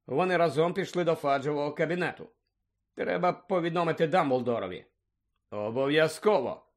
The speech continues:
погодився Сіріус. «Ми йому перекажемо, не хвилюйся». «Я, мабуть, піду. Мене ще чекає блювотний туалет у Бетнан-Грілі.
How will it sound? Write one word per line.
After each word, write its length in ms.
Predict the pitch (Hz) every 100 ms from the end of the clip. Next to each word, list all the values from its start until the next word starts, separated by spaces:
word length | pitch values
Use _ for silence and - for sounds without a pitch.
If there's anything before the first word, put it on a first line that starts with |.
| _
погодився 540 | 147 135 127 123 139
Сіріус. 600 | 131 160 113 95 - - _ _ _ _ _
«Ми 280 | 110 120 135
йому 440 | 135 143 147 139
перекажемо, 760 | - - 165 160 151 123 104
не 120 | 110 139
хвилюйся». 500 | 196 190 110 - - _ _ _ _ _ _ -
«Я, 280 | 185 208
мабуть, 360 | 202 208 196 196
піду. 380 | 202 202 220 - - _ _ _
Мене 360 | 131 147 165
ще 180 | 160 160
чекає 420 | 151 156 180 165
блювотний 680 | 143 117 156 165 160 156 160
туалет 640 | 151 175 160 180 165 120
у 140 | 113 101
Бетнан-Грілі. 1080 | 101 113 135 120 127 123 117 139 101 90